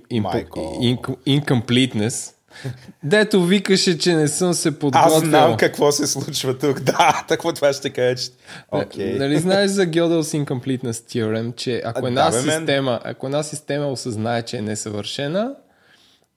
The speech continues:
Speaker 1: а, не, ако една сис-, една затворена система не може да осъзнае, че е затворена. Демек, лудия не знае, че е луд. А, и според мен е,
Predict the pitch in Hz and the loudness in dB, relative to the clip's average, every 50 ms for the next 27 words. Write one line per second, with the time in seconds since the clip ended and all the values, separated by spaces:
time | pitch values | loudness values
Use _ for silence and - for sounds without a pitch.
0 | _ _ _ _ _ _ _ _ _ - 127 127 123 143 139 151 143 113 104 - | _ _ _ _ _ _ _ _ _ -4 -2 -2 -2 0 0 0 0 -2 -4 -6
1 | 135 123 - 131 123 135 147 147 - 165 147 - _ _ _ _ _ - - 135 | -10 -8 -6 -6 -4 -4 -4 -4 -6 -10 -10 -12 _ _ _ _ _ -12 -10 -6
2 | 135 143 160 170 160 147 - 175 175 170 165 151 - 143 - - _ - 147 160 | -4 -2 -2 -4 -4 -6 -4 -4 -2 -2 -4 -4 -6 -10 -12 -10 _ -6 -4 -4
3 | 170 170 170 170 170 170 - - 139 131 127 127 135 147 143 151 143 143 135 123 | -2 -2 -2 -2 -2 -4 -6 -6 -8 -8 -8 -6 -6 -6 -4 -6 -6 -6 -6 -6
4 | 117 - 127 110 117 120 127 123 120 - 123 104 101 107 - - 117 107 101 82 | -6 -8 -8 -6 -4 -4 -4 -4 -4 -6 -8 -8 -8 -10 -8 -6 -6 -6 -6 -8
5 | - _ _ _ _ _ _ _ _ _ _ _ _ _ _ _ _ _ _ _ | -12 _ _ _ _ _ _ _ _ _ _ _ _ _ _ _ _ _ _ _
6 | _ - - - - _ _ - 120 113 107 117 139 160 156 - - 147 147 165 | _ -20 -20 -20 -20 _ _ -10 -6 -4 -2 -2 -2 -2 -2 -2 -2 0 0 0
7 | 170 170 170 160 143 127 113 135 131 127 123 - 113 101 101 101 98 _ _ - | 0 0 -2 -2 -2 -4 -4 -4 -4 -4 -4 -4 -6 -4 -4 -6 -8 _ _ -20
8 | _ _ _ _ _ _ _ _ _ _ _ _ _ _ _ _ - - 110 107 | _ _ _ _ _ _ _ _ _ _ _ _ _ _ _ _ -8 -4 -2 -2
9 | 98 98 95 - - - - - - - - _ _ - - 117 117 113 113 110 | -2 -2 -4 -6 -6 -8 -10 -12 -12 -14 -16 _ _ -6 -4 -2 -2 0 0 -2
10 | 110 - - - 104 98 101 117 143 160 160 | -2 -4 -4 -6 -6 -4 -4 -4 -2 -2 -2